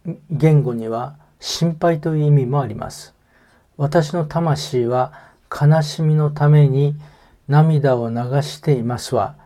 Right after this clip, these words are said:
まるで木の実が機械に潰されて中の汁や油が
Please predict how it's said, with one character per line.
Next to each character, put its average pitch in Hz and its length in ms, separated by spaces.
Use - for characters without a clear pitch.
ま 135 140
る 139 100
で 139 240
木 - 180
の 156 160
実 127 160
が 135 280
機 - 180
械 151 320
に 131 140
潰 117 300
さ 127 180
れ 117 100
て 120 220
中 143 360
の 120 120
汁 147 420
や 120 300
油 127 380
が 127 200